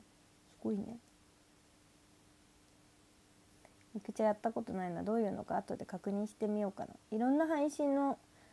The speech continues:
アプリちょっと確認してみようかなと思います。<laughs> 何が一番楽しいか。<laughs> 楽しいものなんて、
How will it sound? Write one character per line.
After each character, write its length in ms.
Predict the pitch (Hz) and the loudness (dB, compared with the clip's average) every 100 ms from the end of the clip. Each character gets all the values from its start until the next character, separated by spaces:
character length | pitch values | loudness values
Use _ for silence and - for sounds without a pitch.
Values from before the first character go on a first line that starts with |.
| - | -6
ア 100 | 160 | -4
プ 140 | - | 0
リ 100 | 190 | 0
ち 120 | 190 202 | 0 -2
ょ 20 | |
っ 20 | |
と 120 | 196 | -2
確 220 | 202 196 | -4 -2
認 200 | 220 220 | 0 0
し 80 | 220 | -2
て 120 | - | -2
み 120 | 220 214 | 0 0
よ 80 | |
う 40 | 202 | 0
か 140 | 175 | 0
な 200 | 175 170 | -2 -4
と 120 | 180 | -6
思 200 | 170 175 | -6 -4
い 80 | 170 | -4
ま 240 | 170 170 196 | -4 -6 -8
す。 40 | - - - - - - - - - - - - | -16 -20 -20 -20 -20 -20 -20 -20 -20 -20 -8 0
<laughs> 100 | 226 226 202 233 220 - 240 | 2 2 -2 -4 -8 -10 -2
何 240 | 214 202 | 0 2
が 80 | 175 | 0
一 180 | 170 180 | -2 -2
番 180 | 185 185 | -4 -2
楽 240 | 196 185 196 | -4 -4 -4
し 160 | 180 | -4
い 40 | - | -4
か。 180 | - - - - - - - - | -8 -12 -16 -20 -20 -20 -16 -2
<laughs> 480 | 311 277 269 - - | 0 0 -4 -8 -4
楽 180 | 180 220 | -2 0
し 120 | 302 | 2
い 40 | |
も 120 | 294 190 | 4 2
の 140 | 180 | 0
な 140 | 170 | -2
ん 80 | 165 | -4
て、 100 | - | -8